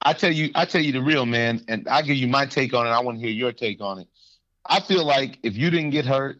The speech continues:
if Carr doesn't get hurt, I really could see you guys in the Super Bowl last year. I really mean that. And what, what did you feel like watching the Super Bowl? I mean, the, you, they, you, you missed the game.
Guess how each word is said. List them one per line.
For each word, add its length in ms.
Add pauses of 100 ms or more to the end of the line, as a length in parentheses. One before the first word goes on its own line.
(140)
if 120
Carr 280
doesn't 300
get 180
hurt, 340 (480)
I 120 (180)
really 400
could 240
see 240
you 260
guys 440
in 160
the 80
Super 340
Bowl 300
last 320
year. 280 (200)
I 100
really 460
mean 300
that. 180 (600)
And 160
what, 220
what 140
did 160
you 100
feel 400
like 320
watching 540
the 60
Super 340
Bowl? 480 (200)
I 120
mean, 260
the, 140
you, 520
they, 360
you, 180
you 220
missed 320
the 80
game. 500